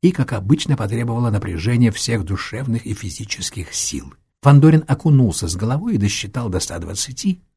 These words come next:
а когда вынырнул и открыл глаза, то ахнул и залился краской.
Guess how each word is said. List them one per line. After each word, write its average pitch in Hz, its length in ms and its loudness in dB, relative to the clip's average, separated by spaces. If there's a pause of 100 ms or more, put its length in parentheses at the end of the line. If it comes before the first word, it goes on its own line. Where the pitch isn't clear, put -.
(160)
а - 80 -10
когда 98 400 -6
вынырнул 85 640 0
и 82 40 -8
открыл 92 340 -8
глаза, 80 560 -8 (400)
то 160 280 0
ахнул 143 680 0
и 127 80 -2
залился 117 480 -4
краской. - 600 -12